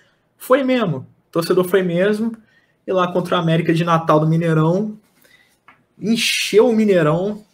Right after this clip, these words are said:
teve gente em outros estádios, depois teve festa na rua, subimos com o título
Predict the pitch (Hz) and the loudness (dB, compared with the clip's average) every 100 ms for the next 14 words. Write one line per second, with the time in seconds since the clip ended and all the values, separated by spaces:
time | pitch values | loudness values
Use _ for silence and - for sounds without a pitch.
0 | _ 202 247 208 190 160 190 190 - 180 | _ 2 4 2 -2 -2 -4 -4 -4 -2
1 | 180 175 156 151 - 156 170 160 151 160 | -2 -4 -8 -8 0 0 0 -4 -4 0
2 | 180 180 190 - 170 165 170 156 139 143 | 0 2 0 0 -2 -2 -4 -6 -6 -4
3 | 165 180 180 _ _ _ _ _ _ _ | -4 -4 -8 _ _ _ _ _ _ _
4 | _ _ - - - - 196 151 214 220 | _ _ -12 -10 -4 0 2 4 2 2
5 | 208 208 196 - - 190 202 208 214 214 | 0 0 0 -2 -4 -4 -2 0 0 -2